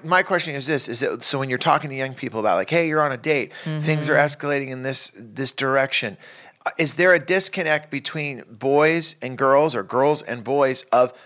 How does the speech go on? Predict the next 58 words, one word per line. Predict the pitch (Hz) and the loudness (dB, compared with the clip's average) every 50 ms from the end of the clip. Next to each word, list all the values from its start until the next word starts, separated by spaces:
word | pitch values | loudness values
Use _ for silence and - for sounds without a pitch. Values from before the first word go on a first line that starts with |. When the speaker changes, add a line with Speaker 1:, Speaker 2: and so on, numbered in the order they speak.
| _ _ _ | _ _ _
Speaker 1:
what | - 110 104 117 131 139 147 135 - - | -14 -6 0 4 4 4 4 4 0 -6
is | 131 135 127 - - | -8 -6 -6 -6 -8
considered | - 143 127 120 - - - 120 117 120 127 131 131 - _ _ - - - _ _ _ - | -8 -8 -8 -6 -6 -2 -2 0 0 2 2 0 0 -4 _ _ -20 -20 -20 _ _ _ -2
Speaker 2:
Acceptable, | 185 180 - - 190 185 - 190 147 170 170 165 160 | -2 0 4 4 4 4 4 0 0 2 4 6 6
Speaker 1:
Yeah, | 233 247 233 165 113 87 | 8 8 8 6 4 2
Speaker 2:
safe. | - - 190 175 170 165 | 2 2 2 2 2 4
Speaker 1:
I, | - - | 6 6
I | 180 | 6
Speaker 2:
Okay, | 185 196 | 6 6
Speaker 1:
just | 170 185 | 6 6
Speaker 2:
yeah, | 190 170 175 | 6 6 6
Speaker 1:
grew | 180 180 | 8 8
Speaker 2:
so | 240 226 | 10 10
Speaker 1:
up | |
Speaker 2:
I'm | 180 233 240 | 8 8 4
Speaker 1:
with | 220 | 6
Speaker 2:
sorry. | - 247 196 165 | 6 8 8 8
Speaker 1:
no | 156 165 | 8 4
means | 170 175 170 208 | 2 0 2 4
Speaker 2:
Yeah. | 214 180 | 4 6
Speaker 1:
no. | 156 160 147 131 101 - - | 6 6 4 4 4 4 6
Speaker 2:
I | 220 233 151 | 6 6 8
can | 147 156 | 6 4
Speaker 1:
That's, | 240 240 226 196 | 6 4 4 4
Speaker 2:
a-, | - 160 | 4 2
Speaker 1:
that, | 127 135 | 2 4
you | 160 170 | 2 6
know, | 165 - | 6 8
Speaker 2:
I | 220 214 | 6 6
Speaker 1:
it's | - | 6
Speaker 2:
know | 285 170 | 6 6
Speaker 1:
that | 156 | 6
Speaker 2:
means, | 147 196 - | 6 2 0
Speaker 1:
simple. | - 160 151 262 | 2 8 8 10
Speaker 2:
well, | 262 262 | 8 8
it's, | 262 - 247 | 6 0 0
it's | 233 254 202 208 | -2 0 0 2
more | 220 233 262 277 | 2 4 4 6
than | 240 233 185 | 4 4 4
that | 185 202 214 196 175 - 180 170 | 6 6 6 6 4 0 -6 -6
'cause, | - 220 196 170 170 - | -2 -2 -2 -2 -2 -4
you | 208 202 | 0 2
know, | 190 185 | 2 6
that's | 196 196 214 - | 6 6 6 4
part | - - 233 208 | 2 4 4 4
of | 190 | 4
the | 175 165 | 2 0
old | - 185 185 175 | 2 2 0 0
paradigm. | - 175 190 165 170 170 185 196 202 208 196 | 0 2 4 4 4 6 4 4 4 2 2
The | 180 170 | 4 4
old | 170 175 170 | 4 4 4
no | 170 165 165 170 | 2 2 2 2
means | 160 160 165 165 156 156 | 2 -4 -6 -6 -4 0
no | 156 151 160 | 2 2 2
paradigm, | 156 190 185 170 175 185 175 175 170 | 2 4 4 4 6 6 4 4 2
which | 156 156 | 0 -4
is | 165 156 | -8 -4
how | - 170 165 156 156 156 | 2 4 4 4 4 2